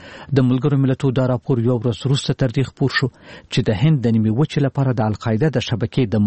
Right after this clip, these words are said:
مشر د وژلو خبر خپور شو. ډیفنس پوسټ لیکي، تیره میاشت هم ادعا شوې وه چې په هلمند کې څلوېښت ملکیان وژل شوي دي، خو د روانې سې شنبې په ورځ د افغانستان د ملي امنیت ریاست خبر ورکړ چې د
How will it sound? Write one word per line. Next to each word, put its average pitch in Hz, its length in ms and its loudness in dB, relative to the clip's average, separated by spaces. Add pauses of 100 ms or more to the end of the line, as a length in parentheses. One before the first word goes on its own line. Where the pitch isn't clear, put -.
مشر 139 300 0
د 107 140 0
وژلو 120 380 0
خبر 135 320 -2
خپور - 320 -4
شو. 113 100 -6 (760)
ډیفنس 135 300 0 (140)
پوسټ 160 360 -2
لیکي، 139 200 -2 (380)
تیره 143 280 2
میاشت 135 280 0
هم 135 100 2 (140)
ادعا 120 340 0
شوې 107 260 0
وه 131 80 0 (340)
چې 135 140 -2
په 120 140 -2
هلمند 117 360 2
کې 135 160 -2
څلوېښت 123 400 0
ملکیان 107 300 0
وژل 104 360 -2
شوي 104 240 0
دي، - 80 -8 (300)
خو - 120 -2
د 113 160 0
روانې 139 340 2
سې 151 160 -2
شنبې 143 340 2
په 147 120 0
ورځ 139 180 0 (420)
د - 20 0 (100)
افغانستان 120 580 0
د 110 100 2
ملي 127 220 2
امنیت 117 320 0
ریاست 113 400 -2
خبر 131 260 0
ورکړ 156 260 0 (380)
چې - 140 0
د - 20 0